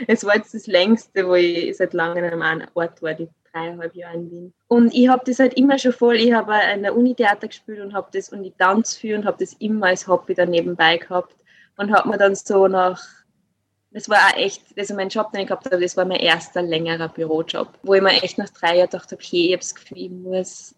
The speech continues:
wieder mal raus und ich muss auch was machen, wo ich nicht vom Computer sitz.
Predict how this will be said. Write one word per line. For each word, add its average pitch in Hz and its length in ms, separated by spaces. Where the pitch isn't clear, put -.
wieder 185 300
mal 175 160
raus 170 420
und 190 140
ich 185 60
muss 180 260
auch 175 180
was 180 160
machen, 175 420
wo 175 60
ich 170 60
nicht 165 200
vom 180 120
Computer - 460
sitz. - 460